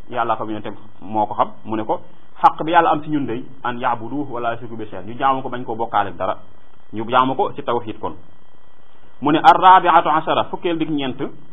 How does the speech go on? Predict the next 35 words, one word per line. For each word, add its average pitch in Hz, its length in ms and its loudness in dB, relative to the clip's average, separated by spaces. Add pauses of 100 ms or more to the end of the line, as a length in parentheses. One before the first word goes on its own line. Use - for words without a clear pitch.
(260)
mooy 143 220 2
"ma'rifatu 165 500 2 (100)
haqqil - 320 4 (120)
ibadi 135 380 4
alayhi 135 480 -2
idha 117 420 2
addu 135 380 -2 (120)
haqqahu", 104 480 -4 (840)
ñu 165 140 4
xam 170 220 8 (100)
xaq 175 240 6
bi 160 160 0
jaam 165 160 8
yi 147 60 0
am 139 140 -2
ci 160 60 -6
Yàlla, 147 360 4
waaye 107 220 2
nag 156 200 -4
buñ 117 140 -6
matalee 131 320 -4
seen 120 160 -8 (100)
xaq - 160 -2
ñoom 107 180 -6
ba 110 80 -4
pare. 143 200 -2 (560)
Maanaam 127 240 2
suñu 165 140 -2
borom 151 260 2 (1040)
dafa 127 180 0
am 151 120 2
lu 160 80 4
mu 151 80 0
warul 139 200 0
boppam 117 280 -2